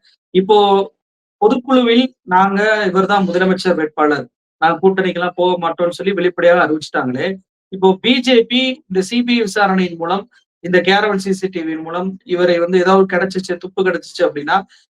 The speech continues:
இவரை நெருக்கி பிடிக்கும் அப்படின்னு சொல்லி பார்ப்பதா, பார்க்க, பார்க்கலாமா? இல்ல வந்துட்டு இன்னும் கொஞ்சம் லூஸ் விட்டு கடைசி நேரத்துல கூட நெருக்கி பிடிக்கலாம் அப்படின்னு சொல்லி பார்க்கலாமா? ஏன்னா இவர் தனித்து முடிவு,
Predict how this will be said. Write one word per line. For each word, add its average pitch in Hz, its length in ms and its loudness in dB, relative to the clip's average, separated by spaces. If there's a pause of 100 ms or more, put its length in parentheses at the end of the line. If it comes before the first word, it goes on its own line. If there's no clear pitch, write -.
இவரை 196 260 4
நெருக்கி 240 380 0
பிடிக்கும் 214 360 -8
அப்படின்னு 185 220 -8
சொல்லி 175 180 -10 (240)
பார்ப்பதா, 156 640 -6
பார்க்க, 185 380 -2
பார்க்கலாமா? 165 680 0 (380)
இல்ல 226 220 4
வந்துட்டு 240 360 -2
இன்னும் 247 280 -2
கொஞ்சம் 226 260 -2
லூஸ் 247 220 -2
விட்டு 226 260 -6
கடைசி 208 380 -6
நேரத்துல 190 300 -6
கூட 190 180 -2
நெருக்கி 180 320 -6
பிடிக்கலாம் 165 360 -8
அப்படின்னு 151 200 -12
சொல்லி 151 120 -10
பார்க்கலாமா? 143 540 -6 (400)
ஏன்னா 208 140 0
இவர் 202 140 4
தனித்து 233 380 2
முடிவு, 220 360 4